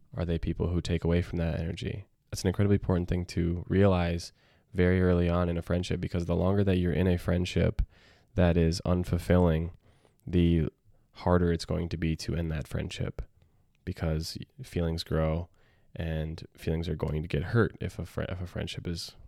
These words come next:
you know, getting called off, unless it's mutually agreed upon. But if you have a person that's taking away your energy and consistently doing it, I presume they're not going anywhere, because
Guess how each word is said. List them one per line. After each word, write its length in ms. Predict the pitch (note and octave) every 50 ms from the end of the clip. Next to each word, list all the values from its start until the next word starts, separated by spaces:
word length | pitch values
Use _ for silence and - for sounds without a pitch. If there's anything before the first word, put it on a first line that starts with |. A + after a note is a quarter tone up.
| - - -
you 60 | - -
know, 80 | E2
getting 220 | - - E2+ E2+ -
called 260 | - - E2+ - G1+
off, 260 | G1+ G1+ - - -
unless 240 | - - - - -
it's 280 | D#2+ - - - - - - - - _ _ _ _ _ -
mutually 340 | - - - - - - -
agreed 240 | - - F2+ F#2 F2+
upon. 380 | F2+ - F2+ E2+ E2+ E2+ F2
But 220 | E2 E2 D#2+ - - - - - - - - _ _ _ _ _ _ _ - _ _ _ _ _ _ _ -
if 140 | G2 F#2 G2
you 60 | F#2+
have 80 | F2+
a 40 | F2
person 300 | D#2+ F#2 F2 F2 F#2 F2+
that's 160 | F2 E2 -
taking 320 | - - F#2 F2 F2+ E2+ E2
away 160 | E2 E2 E2
your 160 | D#2+ D#2+ E2
energy 300 | E2+ E2+ E2 E2 E2+ E2
and 100 | D#2+ E2
consistently 480 | - - - - E2+ F2 E2 C#2+ D#2+ E2
doing 260 | E2+ F#2 F2 E2+ E2+
it, 100 | E2+ E2+
I 120 | E2+ E2+
presume 460 | E2 - - F2 E2+ F2+ F#2+ F2+ F2 E2+
they're 120 | E2+ E2+
not 160 | E2 - -
going 260 | - F2 E2+ E2 E2
anywhere, 320 | E2+ E2+ E2+ E2 E2 E2 E2
because 460 | E2 E2 - - E2 E2 - -